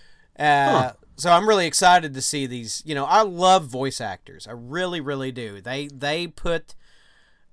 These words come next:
Speaker 1: so much character, literally, into, uh, animation. And when animation is great and, and the character work is great,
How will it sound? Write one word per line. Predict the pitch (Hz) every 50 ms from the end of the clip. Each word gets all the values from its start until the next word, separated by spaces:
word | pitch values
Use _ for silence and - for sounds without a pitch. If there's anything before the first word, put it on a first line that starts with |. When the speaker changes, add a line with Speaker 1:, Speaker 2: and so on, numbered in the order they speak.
| _ _
Speaker 1:
so | - - - - 175 165 165 175 170
much | 160 151 143 143 143 143 - - - - -
character, | - - 151 151 156 160 156 151 139 - - - 113 101 104 107 107
literally, | 127 139 147 160 156 151 135 117 104 104 104 104 107 -
into, | - 143 143 147 151 151 147 - - 165 147 135 123 117 110 110 110 _ - - _ _ _ _ _ _
uh, | 131 131 123 120 113 113 110 -
animation. | 147 147 147 143 135 131 131 143 147 147 139 - - 107 95 95 107 120 -
And | 147 156 160 170
when | 165 170 165 170 160
animation | 175 180 190 196 180 175 180 185 180 - 165 147
is | 131 117
great | 117 113 143 143 147 143 139 135 _ 123
and, | 131 127 120 117 117 107 - _
and | - 139 127 117 113 104
the | 104 - _ _ _ _ _ _ -
character | - 175 180 185 185 160 - - 135
work | 120 120 117 113 104 117
is | 110 104
great, | 98 117 110 101 101 101 98 _